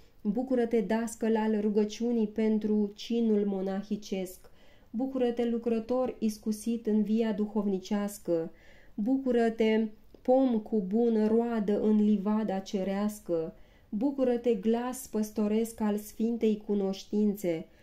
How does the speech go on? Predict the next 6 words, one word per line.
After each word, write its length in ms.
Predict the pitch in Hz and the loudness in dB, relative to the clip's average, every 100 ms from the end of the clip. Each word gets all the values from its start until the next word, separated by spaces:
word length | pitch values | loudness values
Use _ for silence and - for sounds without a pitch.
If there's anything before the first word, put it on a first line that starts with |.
| - - | -20 -10
Bucură-te, 560 | 214 254 262 240 233 226 | -4 0 4 4 4 0
pildă 460 | 220 247 254 202 | 0 0 0 2
înaltă 580 | 214 214 220 240 233 220 | 4 4 4 2 0 0
de 180 | 202 214 | 2 4
neostenite 920 | 214 214 214 214 - 202 208 220 220 | 4 4 2 0 -2 0 0 0 0
sârguințe! 1040 | 208 208 175 185 185 202 190 - 175 160 | -2 -4 -4 -2 0 0 -2 -2 -2 -2